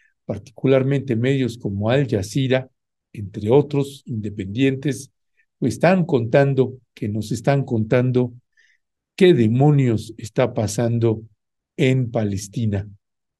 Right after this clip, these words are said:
eh, qué demonios está pasando en Palestina, eh,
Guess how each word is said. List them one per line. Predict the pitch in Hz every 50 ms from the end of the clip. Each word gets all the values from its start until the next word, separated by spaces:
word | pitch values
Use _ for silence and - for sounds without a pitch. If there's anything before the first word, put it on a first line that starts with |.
| _ -
eh, | - 139 113 110 110 - -
qué | - - 143
demonios | 127 127 123 123 135 139 139 135 120 131
está | 120 113 - 131 117
pasando | 117 123 110 113 - 127 127 127 120 127 139 - - _
en | - 143 135 135 131
Palestina, | - 139 120 110 104 98 101 104 107 131 123 123 123 123 123 123 - - _ _ _ _ _ _ _ _ _
eh, | - - 123 113 110 110 110 110 107 107 113